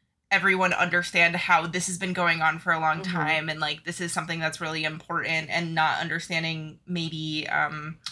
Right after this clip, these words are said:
Speaker 1: you know, how powerful abortion can be for people who want to have <laughs> one. Um,
Speaker 2: Yeah.
Speaker 1: and so to have that group at
Speaker 2: Mm-hmm.
Speaker 1: that time, I,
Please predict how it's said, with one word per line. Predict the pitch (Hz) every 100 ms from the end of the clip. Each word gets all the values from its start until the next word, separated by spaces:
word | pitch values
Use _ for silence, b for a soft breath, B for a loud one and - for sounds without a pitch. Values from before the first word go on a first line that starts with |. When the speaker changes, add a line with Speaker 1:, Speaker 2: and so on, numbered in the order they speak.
| b b b b b _
Speaker 1:
you | 185
know, | 175 165
how | - 185 175 170 170 - _ -
powerful | - 165 160 165 170 160 151 151
abortion | 165 165 165 175 160
can | - 160
be | 160 160
for | - 156
people | - 160 160 160
who | 160 156 151 147 - 170
want | 151
to | 156
have | - 139
<laughs> | - -
one. | 240 294 302 B B B B
Um, | 202 180 175 165
Speaker 2:
Yeah. | - - _ -
Speaker 1:
and | 180 175 175 170 160 139 - _ _ _ _ _ _ _
so | 185 202 190
to | 185
have | - 180 180 185
that | 180 165
group | 170 170 170 151 - -
at | 180
Speaker 2:
Mm-hmm. | 175
Speaker 1:
that | 180 160 -
time, | - 160 156 143
I, | 170 180